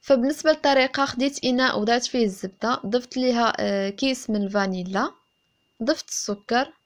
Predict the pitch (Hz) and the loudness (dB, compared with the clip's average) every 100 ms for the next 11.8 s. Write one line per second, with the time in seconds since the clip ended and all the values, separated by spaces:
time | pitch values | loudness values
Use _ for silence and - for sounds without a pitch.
0 | _ - - 233 - 202 196 180 170 233 | _ -4 -2 0 0 0 0 -2 0 -2
1 | 285 - _ _ _ _ _ _ _ _ | -2 -8 _ _ _ _ _ _ _ _
2 | _ _ _ _ _ _ _ _ _ _ | _ _ _ _ _ _ _ _ _ _
3 | _ _ _ _ _ _ _ _ _ _ | _ _ _ _ _ _ _ _ _ _
4 | - 294 269 277 262 226 262 254 247 226 | 0 2 4 2 2 2 2 2 0 0
5 | 240 240 226 220 220 208 180 185 214 208 | 0 0 0 0 -2 -4 -6 -2 0 0
6 | 185 175 170 226 330 - - - - - | -4 -8 -4 -2 -2 -6 -20 -20 -20 -2
7 | 254 294 - - 302 269 240 240 220 220 | 2 2 0 0 0 2 2 2 0 0
8 | 247 - 226 208 - 220 240 240 233 208 | 0 0 -2 -2 0 2 4 4 2 -2
9 | 196 214 269 277 196 196 220 262 226 202 | -4 0 -2 0 -2 -2 2 2 4 2
10 | 233 240 214 214 214 208 - 254 240 220 | -2 -2 -2 -2 -4 -4 -2 -2 -2 -2
11 | 208 180 180 - 175 - 247 320 | 0 -2 -6 -6 -10 -6 -4 -4